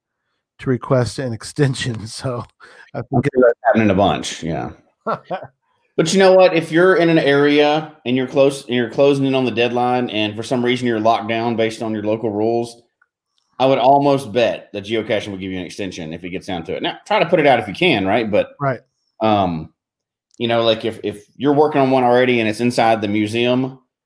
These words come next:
Speaker 2: your local museum, and you know that museum is not gonna be open for several months,
Speaker 1: Right.
Speaker 2: probably wanna reach out and let 'em know, "Hey, can I do this?" Or, um, because they're not really, it's not really a review process, right? We talked about labs recently. It's not a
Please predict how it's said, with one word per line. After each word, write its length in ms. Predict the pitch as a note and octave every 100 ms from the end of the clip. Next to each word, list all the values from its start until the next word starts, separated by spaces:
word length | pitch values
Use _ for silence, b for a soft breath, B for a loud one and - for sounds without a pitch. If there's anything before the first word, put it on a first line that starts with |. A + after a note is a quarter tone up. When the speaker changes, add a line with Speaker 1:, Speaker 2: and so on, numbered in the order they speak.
| -
Speaker 2:
your 140 | G#2+
local 260 | A2+ A#2+ A#2+
museum, 720 | A#2 A2+ A#2 A#2+ B2+ C3 A#2
and 140 | A2
you 80 | A#2
know 200 | A2+ A#2+
that 120 | A#2
museum 320 | A#2 A2 A#2+
is 60 | A#2
not 80 | A2+
gonna 100 | A2+
be 100 | G2+
open 260 | A2+ A2 A2
for 80 | A2
several 260 | A#2+ A2+
months, 440 | G#2+ A#2 B2 - - _ _ _
Speaker 1:
Right. 260 | C3+ C3 B2+ _ _ _ _ _ _ _
Speaker 2:
probably 580 | - G#2 G#2 A#2 A#2+ B2
wanna 220 | B2 B2+
reach 260 | A#2+ A2
out 120 | A#2 A2+
and 100 | A#2
let 80 |
'em 80 | A#2
know, 200 | A2 G#2
"Hey, 240 | G#2+ A2 A2
can 160 | A2
I 60 | G#2+
do 140 | A2
this?" 360 | G#2+ G#2+ G#2+ -
Or, 260 | F#2 D#2+ - _ _ _ _ _ -
um, 440 | G2+ G2 F#2 F2+ -
because 240 | C#3 C#3+
they're 100 | D#3+
not 180 | F#3 D#3
really, 300 | E3 D#3 C3
it's 120 | -
not 120 | E3+
really 160 | D#3 C#3+
a 40 |
review 280 | A#2 G#2+ E3
process, 440 | D#3+ D#2+ D#2 D2 F#2+
right? 160 | G#2
We 60 | A2+
talked 200 | B2 A#2+
about 140 | G#2+
labs 260 | A2 G#2+ G2+
recently. 540 | A#2 B2+ D2+ C#2+ D#2 _ _ _ _ _ _ _ -
It's 180 | G#2+ C3
not 180 | C#3+
a 240 | C#3 B2